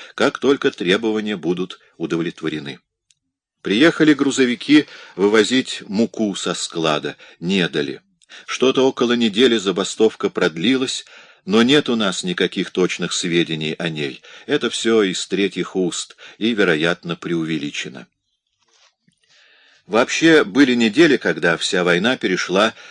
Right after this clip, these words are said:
в войну агитационную. Внешнее радио не умолкало.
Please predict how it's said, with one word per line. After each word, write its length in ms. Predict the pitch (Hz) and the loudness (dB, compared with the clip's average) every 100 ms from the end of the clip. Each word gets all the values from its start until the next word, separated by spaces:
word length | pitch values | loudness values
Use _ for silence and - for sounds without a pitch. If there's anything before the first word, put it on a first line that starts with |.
| - | -12
в 200 | 82 80 | -6 -2
войну 500 | 80 87 82 104 104 - | 2 2 2 0 -2 -4
агитационную. 1000 | 90 95 101 - 113 101 80 69 65 _ _ _ _ _ - | -8 -6 -6 -4 -2 -2 -4 -10 -14 _ _ _ _ _ -12
Внешнее 520 | 80 107 139 - 120 | -2 0 0 2 2
радио 480 | 123 131 120 113 104 | 2 2 4 4 2
не 120 | 104 110 | -2 -2
умолкало. 640 | 107 107 - 87 73 65 | -2 -4 -6 -8 -8 -12